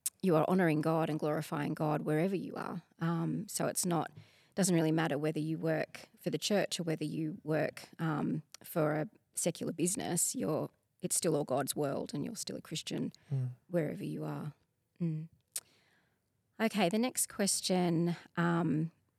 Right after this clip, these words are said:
Speaker 1: I think will resonate with a lot of us, um, when we're feeling anxious. Um, there are things that we may value and grow anxious for, yet God does not guarantee that we won't lose them.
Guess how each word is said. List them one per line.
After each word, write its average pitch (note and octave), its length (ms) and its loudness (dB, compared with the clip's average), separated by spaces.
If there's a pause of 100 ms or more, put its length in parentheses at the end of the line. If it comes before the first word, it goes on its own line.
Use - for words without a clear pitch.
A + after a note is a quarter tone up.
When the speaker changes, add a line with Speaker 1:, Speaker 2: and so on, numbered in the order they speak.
(160)
Speaker 1:
I F#3+ 60 -8
think D4+ 200 0
will A#3+ 100 6
resonate D3 420 2
with F#3+ 140 -6
a D3 40 -4
lot D3+ 160 -2
of E3 120 -4
us, - 480 -4
um, D#3+ 280 0
when D#3+ 140 -2
we're D#3 100 -2
feeling D3 340 -4
anxious. - 520 -6 (480)
Um, G3 340 6
there B3 120 6
are C4 80 4
things D4+ 380 6
that - 120 0
we G#3 140 6
may F#3 180 6
value D#3+ 460 2
and E3+ 200 2
grow E3+ 300 2
anxious D#3+ 400 2
for, - 460 -2 (320)
yet - 240 2
God G3 260 4
does G3 180 0
not D#3 200 0
guarantee D#3+ 580 0
that - 160 -6
we E3+ 120 2
won't D#3+ 320 -2
lose E3+ 280 -2
them. - 300 -8